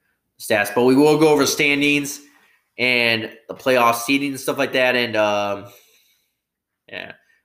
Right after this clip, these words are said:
maybe do, uh, the postseason prediction tomorrow too for the episode. So yeah, we'll do that,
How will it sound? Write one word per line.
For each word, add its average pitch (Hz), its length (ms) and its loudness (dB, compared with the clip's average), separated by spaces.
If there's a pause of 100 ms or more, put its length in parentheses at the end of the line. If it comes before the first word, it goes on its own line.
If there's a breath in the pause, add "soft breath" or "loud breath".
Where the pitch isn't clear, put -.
(120)
maybe 208 200 2
do, 170 280 4
uh, 139 240 4
the - 140 -10
postseason 127 480 -6
prediction 113 720 -8 (220)
tomorrow 104 420 -6
too 107 220 -10
for - 80 -20
the 104 120 -6
episode. 107 440 -6
So 92 180 -6
yeah, 92 200 -4
we'll 95 120 -6
do 104 220 -12
that, 98 400 -2